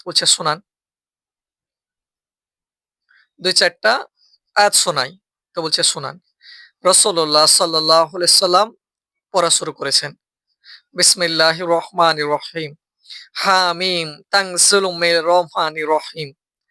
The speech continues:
কিতাবুল ফুসসিলাত আয়াতুহু কুরআনান আরাবিয়্যাল লিকাওমি ইয়ালামুন। বাসিরা ওয়া নাযিরা।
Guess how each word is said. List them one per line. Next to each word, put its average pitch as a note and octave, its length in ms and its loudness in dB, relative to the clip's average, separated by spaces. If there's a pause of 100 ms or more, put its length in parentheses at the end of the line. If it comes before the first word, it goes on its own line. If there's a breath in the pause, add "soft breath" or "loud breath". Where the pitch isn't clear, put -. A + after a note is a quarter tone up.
(520 loud breath)
কিতাবুল G3+ 440 0
ফুসসিলাত F3+ 640 2
আয়াতুহু F3+ 760 0 (120)
কুরআনান F3 600 2
আরাবিয়্যাল E3+ 1000 2
লিকাওমি F3 540 -2
ইয়ালামুন। D3+ 720 -2 (840 loud breath)
বাসিরা G3 460 0
ওয়া D#3 220 0
নাযিরা। D3+ 640 0